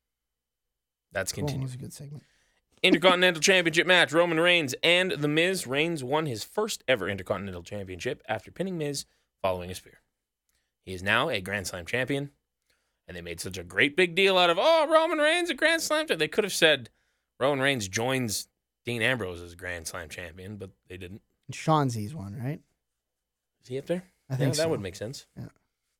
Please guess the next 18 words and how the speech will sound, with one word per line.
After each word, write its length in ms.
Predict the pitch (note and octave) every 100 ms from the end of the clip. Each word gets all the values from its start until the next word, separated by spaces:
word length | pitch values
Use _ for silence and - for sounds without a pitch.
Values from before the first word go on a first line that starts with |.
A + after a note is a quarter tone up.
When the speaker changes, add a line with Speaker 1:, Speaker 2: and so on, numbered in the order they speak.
| -
Speaker 1:
I 40 |
mean, 160 | A2 G2
Seth's 360 | - D#3+ - -
only 320 | B2 A#2 A2
off 320 | G#2 G#2+ -
by 140 | A2 G#2
the 100 | G2
Intercontinental 520 | G2 G2 F2+ F#2 F#2
Championship 540 | - F#2 E2+ E2+ F#2+
as 80 | F2
well. 340 | G2 G2+ F2 _ _ _ _ _
Speaker 2:
Well, 100 | G#3 G#3
and 320 | G#3+ G#3+ G#3
the 80 | G#3
thing 160 | B3+ G#3
is, 160 | F3
is 200 | D#3 D3
that 120 | D3+